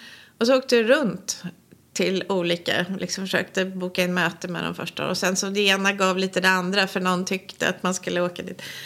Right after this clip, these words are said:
Och sen hade jag ju ingenting att visa mer än egentligen någon slags idé som jag berättade om. Och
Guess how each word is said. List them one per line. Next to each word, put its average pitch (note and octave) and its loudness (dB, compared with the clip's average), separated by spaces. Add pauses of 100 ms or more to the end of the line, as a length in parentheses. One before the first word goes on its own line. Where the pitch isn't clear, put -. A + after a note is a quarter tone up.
(440)
Och A#3 -2
sen A3 4 (200)
hade A3+ 2
jag C4+ 6
ju E4 6
ingenting F#3+ 0
att F3+ -2
visa G3 2
mer G3 2
än F3+ 2
egentligen G#3+ 2
någon F3+ 0
slags - 0
idé G3 2
som F3+ -6
jag F3 -4 (720)
berättade A#3+ 0
om. - -4
Och G3 2